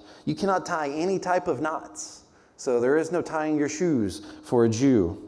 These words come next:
I remember my Hebrew professor telling us about Israel when he would go, and they, on the Sabbath day in Israel, they've programmed the elevators to stop at every floor, eh, so that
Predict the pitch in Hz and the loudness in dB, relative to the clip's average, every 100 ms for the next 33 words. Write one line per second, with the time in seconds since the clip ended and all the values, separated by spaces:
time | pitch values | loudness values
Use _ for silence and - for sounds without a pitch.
0 | - - - _ _ - - - - 120 | -20 -20 -20 _ _ -20 -16 -6 2 4
1 | 131 147 143 120 113 113 143 139 117 117 | 6 6 6 6 2 2 2 4 2 2
2 | 127 123 - 123 120 127 131 123 120 110 | 4 2 2 0 2 4 4 2 0 4
3 | 113 98 - 135 131 120 117 110 107 110 | 6 4 0 0 2 6 6 6 4 2
4 | 113 104 123 127 120 104 104 - - - | 2 4 6 8 8 4 0 -8 -8 2
5 | 127 120 120 110 - 135 127 131 - 131 | 2 2 0 -2 4 6 6 2 4 8
6 | 127 113 113 - - 107 120 135 120 107 | 8 6 0 -10 -10 -2 2 4 4 4
7 | 110 107 127 123 123 113 107 101 110 143 | 2 2 2 2 2 2 2 0 2 4
8 | 120 98 95 107 107 - - - _ _ | 4 2 2 0 -2 -16 -20 -20 _ _
9 | _ _ _ - 120 - 120 113 - 117 | _ _ _ -20 -6 2 4 2 2 2
10 | 120 120 127 127 123 117 156 180 117 82 | 2 2 2 2 0 -2 2 2 2 -2
11 | - - - - - 123 120 - - 131 | -12 -20 -20 -20 -14 -12 -12 -14 -4 -2
12 | 117 120 117 - - - - | 2 2 2 -4 -16 -20 -20